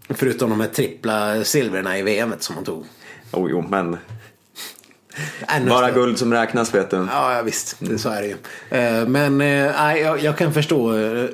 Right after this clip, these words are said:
Speaker 1: norska folket. Eh, som vanligt så står jag med er.
Speaker 2: Ja. <laughs> Men om man ska säga så här, nu kommer jag ställa en lite knivig fråga här.
Speaker 1: Mm.
Speaker 2: Men, och nu får du inte säga Northug här.
Speaker 1: Oj.
Speaker 2: Eh, vem är din favoritnorrman?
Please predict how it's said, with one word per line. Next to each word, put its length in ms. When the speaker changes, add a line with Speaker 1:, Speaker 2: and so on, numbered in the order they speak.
Speaker 1:
norska 400
folket. 680
Eh, 140
som 180
vanligt 340
så 80
står 180
jag 380
med 240
er. 100
Speaker 2:
Ja. 120
<laughs> 80
Men 120
om 60
man 120
ska 140
säga 160
så 80
här, 120
nu 220
kommer 240
jag 180
ställa 280
en 80
lite 240
knivig 340
fråga 300
här. 160
Speaker 1:
Mm. 200
Speaker 2:
Men, 340
och 80
nu 100
får 120
du 100
inte 260
säga 320
Northug 420
här. 200
Speaker 1:
Oj. 220
Speaker 2:
Eh, 240
vem 400
är 140
din 260
favoritnorrman? 1500